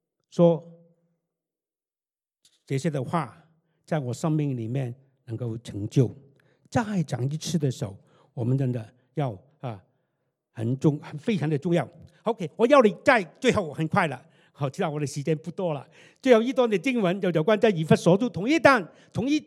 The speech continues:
呃，就差不多的里面，他，我们一同来读，啊，那个嘅以弗所书第五章十八到二十节，不要醉酒。第一点，实际上，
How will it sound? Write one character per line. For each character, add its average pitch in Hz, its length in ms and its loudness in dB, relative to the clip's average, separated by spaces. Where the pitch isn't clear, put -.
呃， 202 220 -2
就 208 100 -6
差 254 160 2
不 302 100 0
多 285 200 4
的 175 260 0
里 156 140 0
面， 175 280 0
他， 240 420 2
我 165 120 -2
们 196 120 0
一 202 60 -6
同 190 120 0
来 175 140 -2
读， 160 260 -6
啊， 151 240 -4
那 165 80 -4
个 160 120 0
嘅 160 140 0
以 156 140 0
弗 190 80 2
所 180 160 2
书 247 120 -2
第 233 180 0
五 135 140 -4
章 214 160 2
十 170 160 -4
八 196 160 2
到 185 220 2
二 190 180 0
十 180 160 -4
节， 160 220 -2
不 254 140 0
要 233 280 6
醉 226 160 0
酒。 139 180 -8
第 160 100 2
一 233 100 4
点， 127 240 -2
实 - 120 -2
际 165 40 2
上， 156 220 2